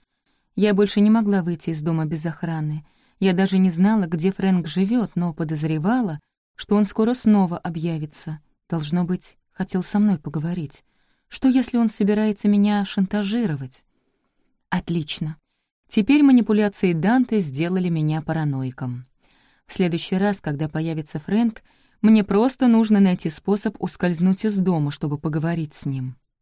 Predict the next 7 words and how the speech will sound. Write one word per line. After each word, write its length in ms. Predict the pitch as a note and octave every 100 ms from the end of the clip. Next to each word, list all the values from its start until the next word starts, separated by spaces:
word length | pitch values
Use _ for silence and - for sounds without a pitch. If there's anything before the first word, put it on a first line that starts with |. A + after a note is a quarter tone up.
| _ _ _
Внезапный 460 | E3 E3+ G3+ G#3
стук 220 | G3 F#3+ E3
в 40 |
дверь 300 | D3+ F3+ A3+
заставил 440 | G3 F#3+ F#3+ F#3+
меня 240 | G3 F#3+ F#3
подпрыгнуть. 800 | F#3 - - D#3 C#3+ C#3+ -